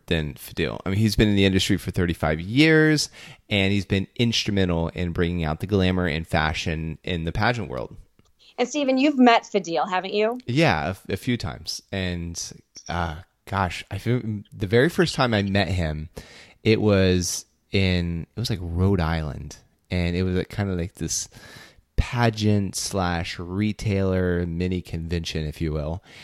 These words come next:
Speaker 1: And, um, I'd never met him, and they said, "Oh, Fadil, he's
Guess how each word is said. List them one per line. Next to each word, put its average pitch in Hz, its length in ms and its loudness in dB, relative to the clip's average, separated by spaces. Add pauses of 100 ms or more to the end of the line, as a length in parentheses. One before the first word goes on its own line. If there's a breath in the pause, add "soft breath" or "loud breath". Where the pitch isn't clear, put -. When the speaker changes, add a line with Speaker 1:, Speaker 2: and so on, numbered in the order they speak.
(320 loud breath)
Speaker 1:
And, 92 720 4 (120)
um, 87 340 0 (120)
I'd 110 140 0
never 147 180 2
met 135 240 2
him, 95 280 2
and 95 260 -4
they 98 80 -2
said, - 200 -4
"Oh, 175 120 2
Fadil, 127 560 2
he's 107 300 -2